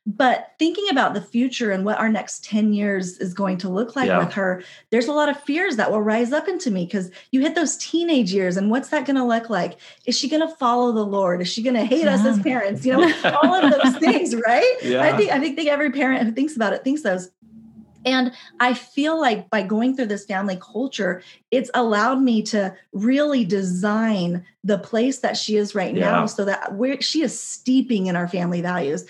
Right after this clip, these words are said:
Speaker 1: She is
Speaker 3: Mm-hmm.
Speaker 1: marinating in them.
Speaker 2: Mm-hmm.
Speaker 1: And so I don't have to worry about all the little choices, because I know it's
Speaker 2: Yeah.
Speaker 1: getting in her,
Speaker 3: Mm.
Speaker 1: just like we would with the word, like the Bible, and getting that into her.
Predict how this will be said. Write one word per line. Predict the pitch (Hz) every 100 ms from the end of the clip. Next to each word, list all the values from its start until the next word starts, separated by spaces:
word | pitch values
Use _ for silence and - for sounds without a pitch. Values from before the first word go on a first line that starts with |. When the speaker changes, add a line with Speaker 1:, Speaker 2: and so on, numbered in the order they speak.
| -
Speaker 1:
She | - 247
is | 233
Speaker 3:
Mm-hmm. | 214 208 196
Speaker 1:
marinating | 208 240 254 226 185 180 175
in | 170 165
them. | - 196
Speaker 2:
Mm-hmm. | 185 175 175
Speaker 1:
And | 247
so | 269
I | 247
don't | 285
have | 285
to | 285
worry | 220 247
about | 226 202
all | 202 226
the | 226
little | 220 233
choices, | 226 214 202 196 190
because | 185 196 196
I | 196
know | 202 208
it's | 175 170
Speaker 2:
Yeah. | 175
Speaker 1:
getting | 196 196 185
in | - 180 185
her, | 175 - - 214
Speaker 3:
Mm. | 190 190
Speaker 1:
just | 185 330 170
like | 302 277
we | 262
would | 226 220
with | 208 208
the |
word, | 180 185 190 180
like | 180 175
the | 180
Bible, | 185 185 185 175
and | 175
getting | 180 190 185
that | 180 180
into | 185 180 185
her. | 180 -